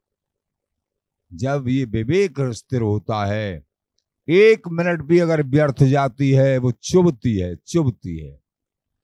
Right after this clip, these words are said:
अलग तरीके के कोई लोग आ जाते हैं और उनसे कुछ बोलना चालना पड़ता है, तो वो घड़ी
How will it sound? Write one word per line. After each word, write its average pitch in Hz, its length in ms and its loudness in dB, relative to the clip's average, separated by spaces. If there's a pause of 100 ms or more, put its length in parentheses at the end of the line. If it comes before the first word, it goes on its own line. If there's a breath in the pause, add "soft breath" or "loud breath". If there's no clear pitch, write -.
(680)
अलग 139 260 -4
तरीके 139 340 -6
के 127 100 -4
कोई 120 240 -2
लोग 110 300 -2
आ 101 80 -4
जाते 101 440 -8
हैं 85 320 -12 (1300)
और 90 460 -8 (1080)
उनसे 104 300 -8
कुछ 95 180 -10
बोलना 104 460 -6
चालना 95 420 -10
पड़ता 87 480 -12
है, 71 280 -20 (2000)
तो 107 120 -4
वो 113 320 -2
घड़ी 107 560 -4